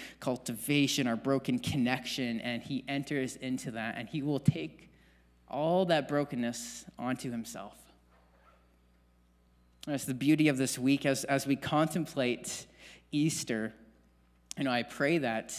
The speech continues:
that, that, you know, we can spend some time contemplating our, our creativity, our, our work, our cultivation, our connections to those around us, but then also think, "Hey,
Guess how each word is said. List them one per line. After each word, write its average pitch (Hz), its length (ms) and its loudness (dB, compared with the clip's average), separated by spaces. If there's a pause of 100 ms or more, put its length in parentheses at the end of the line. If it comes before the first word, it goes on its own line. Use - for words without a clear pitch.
(140)
that, 117 460 -6
that, 120 260 -4
you 151 60 -4
know, 131 80 -2
we 123 100 -4
can 131 120 0
spend 156 340 0
some 143 160 -2
time 123 440 -4 (720)
contemplating 131 720 0
our, 113 280 -2
our 117 200 -4
creativity, 139 840 -4
our, 107 160 -4 (180)
our 101 160 -4
work, 123 400 -2
our 104 100 -8
cultivation, 123 880 -6 (320)
our 120 100 -4
connections 131 640 -4
to 139 80 -6
those 120 200 -4
around 120 340 -2
us, 123 100 -6
but 131 120 -8
then 143 100 0
also 160 260 2
think, 170 340 0
"Hey, 156 280 -2